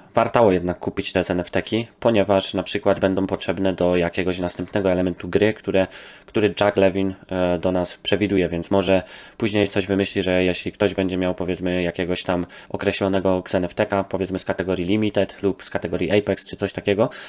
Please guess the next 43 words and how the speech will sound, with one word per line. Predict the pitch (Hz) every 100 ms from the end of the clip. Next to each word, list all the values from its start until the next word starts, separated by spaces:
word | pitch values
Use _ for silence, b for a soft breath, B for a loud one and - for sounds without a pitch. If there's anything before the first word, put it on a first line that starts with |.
| B -
no | 143
to | 170 139
po | -
prostu | 110 107 -
może | 98 98
gdzieś | 87 85 -
coś | - -
tam | 85 78
zrobić, | 82 90 92 90 - - -
czy | 82
cokolwiek, | - 82 87 85 82 - B B B B
to | -
już | 107 101
tutaj... | - 98 92 90 -
e, | 90 87 87 87 85 - _ - 95
może | 98 98
się | 92 85
coś | 92
takiego | - - 87
pojawić, | - 98 104 113 - B -
więc | 101 98
wtedy | - - - 92
może | 95 92
warto | 87 110 - 95
by | 85 90
było | 90 90
kupić | - - -
tego, | 92 90 90 B B B
e, | - 90 90 90 87
z |
N | 98
F | 92
T-ka | - 92
teraz, | 90 98 101 101 - B -
powiedzmy | 98 95 92
po | 92
jakiejś | 87 87
tańszej | - 107 110 107
cenie, | 117 107 107 B
albo | 92 87
wymintować | 101 95 92 101 101
go | 104
sobie, | - 107